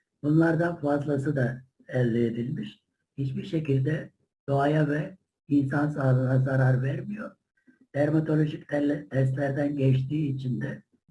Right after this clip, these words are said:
hiçbir ciltle temasında bir zarar vermiyor. Hatta, e, bu Distrop bulaşık, elde bulaşık deterjanının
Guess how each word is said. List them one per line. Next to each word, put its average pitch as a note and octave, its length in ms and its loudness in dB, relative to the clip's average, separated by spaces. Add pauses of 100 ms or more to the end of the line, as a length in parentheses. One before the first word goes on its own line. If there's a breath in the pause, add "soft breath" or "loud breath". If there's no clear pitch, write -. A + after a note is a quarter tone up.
(160)
hiçbir E3 640 -8 (180)
ciltle D3+ 400 0
temasında C3+ 880 2 (280)
bir C3+ 140 -6
zarar C#3+ 320 0
vermiyor. C3 360 6
Hatta, E3 480 -4 (600)
e, C3 200 2
bu D3 360 0 (840)
Distrop C#3 560 -2 (1120)
bulaşık, C3+ 720 -2 (800)
elde C3+ 340 6
bulaşık C3 420 2
deterjanının B2 840 -2